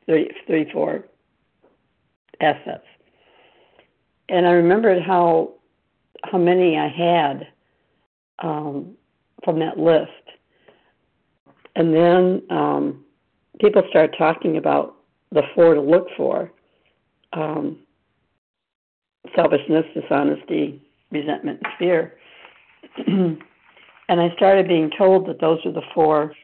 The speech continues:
that I wanted God to remove from me. But I love to share before me because it really took some of my material. But it put it in better words than I probably would have.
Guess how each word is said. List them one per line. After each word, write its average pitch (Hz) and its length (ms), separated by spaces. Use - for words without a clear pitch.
that 170 140
I 160 60
wanted 156 420
God 151 220
to 151 60
remove 156 400
from 147 180
me. 139 80
But - 180
I 165 80
love 185 280
to 165 60
share 165 160
before 147 400
me 143 140
because 147 320
it - 40
really 147 220
took - 240
some 143 100
of 135 80
my 139 140
material. - 560
But - 100
it 147 140
put 170 100
it 147 120
in 143 60
better 147 220
words 147 300
than 151 80
I 156 100
probably 165 360
would 156 200
have. 170 140